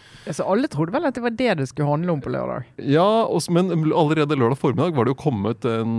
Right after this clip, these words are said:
Speaker 2: eh, en utblåsning fra Ingvild Kjerkol mot valgkomiteen, og b-, så var spørsmålet, blir det, eh, kampvotering, kommer det et benkeforslag om at, eh, Kjerkol skal velges i stedet for Marit Bjerkås, som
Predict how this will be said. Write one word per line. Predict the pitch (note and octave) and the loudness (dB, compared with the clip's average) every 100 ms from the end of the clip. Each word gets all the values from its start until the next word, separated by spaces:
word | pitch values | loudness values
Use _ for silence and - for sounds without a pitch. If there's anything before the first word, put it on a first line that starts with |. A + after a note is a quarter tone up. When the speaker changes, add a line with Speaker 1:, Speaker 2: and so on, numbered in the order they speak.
| A2+ | -2
Speaker 2:
eh, | A2+ A2 A2 A2 A2 A#2 A#2 A2 G#2 | -2 -2 -2 -4 -4 -4 -4 -4 -4
en | B2 A2+ | -2 -2
utblåsning | G#2 A#2 A2 A#2+ A#2+ | -4 -6 -4 -2 -2
fra | A#2 G#2+ A2 | -2 0 -2
Ingvild | G#2+ A2 | -2 -4
Kjerkol | - A#2+ - A#2 G#2+ | -4 -6 -4 -6 -2
mot | G#2 A2+ - | -2 -2 -2
valgkomiteen, | A#2 G#2+ A#2+ A2+ B2 B2+ A#2+ - - - | -2 -2 -4 -4 -2 -2 -2 -6 -16 -6
og | A#2 A2 A2+ A2+ - C3+ | 0 2 2 -2 -6 -10
b-, | - A2+ - A#2+ A2+ | -12 -10 -8 -10 -6
så | - A#2 | -2 -2
var | |
spørsmålet, | - A#2 B2 A#2 | -2 -2 0 0
blir | A2 G2+ G#2 | 0 0 2
det, | A2+ A#2 - - - _ - | 2 0 -4 -20 -20 _ -4
eh, | A#2+ A2 | -2 0
kampvotering, | B2 G2 B2 A2+ G#2 A2+ A2+ G#2+ B2 A2+ - | 0 -2 -2 0 0 2 0 -2 -4 -8 -6
kommer | - G#2 A2 | -2 0 0
det | A2 | 0
et | A2+ | -2
benkeforslag | F#2+ G2 F2+ G#2+ G#2+ | -2 -10 -4 -4 -2
om | G#2+ G#2+ | -4 -6
at, | - | -6
eh, | A#2+ A2+ G#2+ G#2+ G#2+ A2 | -6 -4 -4 -6 -8 -6
Kjerkol | A#2 - - | -6 -6 -10
skal | - A2+ | -6 -6
velges | F#2+ - | -6 -8
i | - | -8
stedet | - A#2 G#2 A2 | -2 -2 -2 -2
for | A#2+ A2 | -2 -2
Marit | A#2 A2+ - | -2 -2 -6
Bjerkås, | B2 - B2 - - | -8 -6 -6 -6 -8
som | - A#2 G#2+ | -2 -2 -2